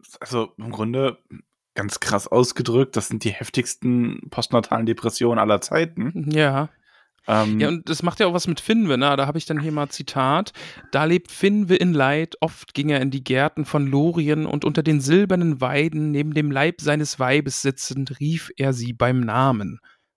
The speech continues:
Speaker 2: Also das ist ja schon, also vor allen Dingen auch diese ja doch sonst sehr, äh, beschwingten,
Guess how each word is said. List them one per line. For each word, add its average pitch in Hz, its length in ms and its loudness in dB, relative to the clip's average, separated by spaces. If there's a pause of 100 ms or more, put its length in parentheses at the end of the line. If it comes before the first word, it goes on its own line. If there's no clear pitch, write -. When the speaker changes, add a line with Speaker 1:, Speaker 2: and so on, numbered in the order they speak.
Speaker 2:
Also 123 160 -16
das 135 140 -8
ist - 40 -6
ja 151 120 2
schon, 135 460 0 (600)
also 170 180 0 (160)
vor - 160 -2
allen 180 120 2
Dingen 180 160 2
auch 165 240 0 (100)
diese 147 420 0 (300)
ja 143 140 0
doch 131 420 0
sonst 180 640 0
sehr, 165 560 4 (520)
äh, 139 400 2
beschwingten, 170 920 0